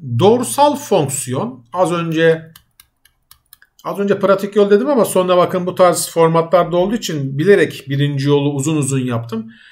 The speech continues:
Değerli arkadaşlar, doğrusal fonksiyonumuz, şimdi A, B karışmasın, bu şekildedir. Yani birinci derecededir. Doğrusal fonksiyonlar x'in birinci derecesi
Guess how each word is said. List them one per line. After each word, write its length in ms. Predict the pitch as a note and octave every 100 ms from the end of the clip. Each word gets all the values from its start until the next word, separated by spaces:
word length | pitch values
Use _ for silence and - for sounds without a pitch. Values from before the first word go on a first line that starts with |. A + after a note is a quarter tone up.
| _ -
Değerli 240 | F3 A#3 B3+
arkadaşlar, 400 | - - F3+ D#3+
doğrusal 420 | G3 G3+ A3 A3
fonksiyonumuz, 1040 | A3 G3 - F#3+ F3 E3+ F3 G3 G3+ -
şimdi 380 | - - D#3 D#3+
A, 260 | D#3+ D#3 D#3
B 140 | D#3+
karışmasın, 720 | D3+ D#3 - C3+ B2+ A#2+ F3+
bu 60 | G3
şekildedir. 720 | - D3 C3+ A#2+ A2 - - _ _ _ _ _ -
Yani 220 | C#3 E3+
birinci 240 | D#3 E3+ G#3+
derecededir. 800 | G3 D3+ C3 G#2+ - - - _ _ _ _ _ _ _ _ _
Doğrusal 300 | C3 C#3 F#3
fonksiyonlar 920 | E3 E3+ - E3 D#3 D3+ F3+ A3 G#3 -
x'in 520 | C#3 - - G#3 D3+
birinci 420 | C#3+ E3 E3+ F#3+
derecesi 800 | E3 D#3 C#3+ C#3 - F#3+ G#3 -